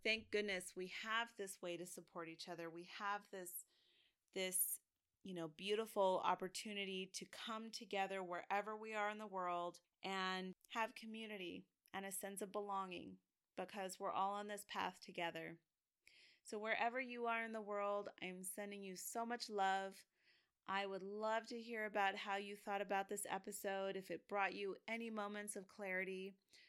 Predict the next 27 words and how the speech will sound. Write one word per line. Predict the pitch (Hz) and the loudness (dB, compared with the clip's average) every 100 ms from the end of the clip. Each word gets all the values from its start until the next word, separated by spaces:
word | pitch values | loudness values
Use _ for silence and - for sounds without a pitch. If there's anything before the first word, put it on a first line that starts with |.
| - _ | -20 _
or | 190 - | -6 -2
any | 202 214 | -2 -2
moments | 220 208 208 208 208 - - | -2 -2 -2 -4 -6 -8 -2
of | 185 185 180 175 - - | 0 2 0 -2 -12 -8
awareness | - 185 190 190 208 226 262 - - _ _ _ _ _ _ _ _ _ _ | -4 0 2 2 2 0 2 -2 -4 _ _ _ _ _ _ _ _ _ _
that | - 170 | 0 0
you | 196 | 0
might | 196 190 | 0 0
be | 190 190 | 0 -6
holding | 196 196 196 190 | -4 -4 -4 0
back | 185 190 208 | 4 4 2
in | 214 185 | -4 -4
your | 180 175 | -4 -4
own | 185 196 | -4 -2
life. | 220 233 277 - _ _ - - - _ - | 0 0 -2 -12 _ _ -20 -20 -20 _ 0
And | 214 | 2
again, | 220 240 269 226 185 _ _ - | 6 6 6 0 -8 _ _ 6
I | 220 | 8
would | 240 233 | 8 2
love | 226 233 240 | 6 8 8
for | 262 | 2
you | 233 | -2
to | 226 | 0
join | 220 226 226 226 | 0 0 -2 -2
me | 226 | -4
in | 220 | -4
Bloom. | 220 226 220 180 | -2 -2 -2 -4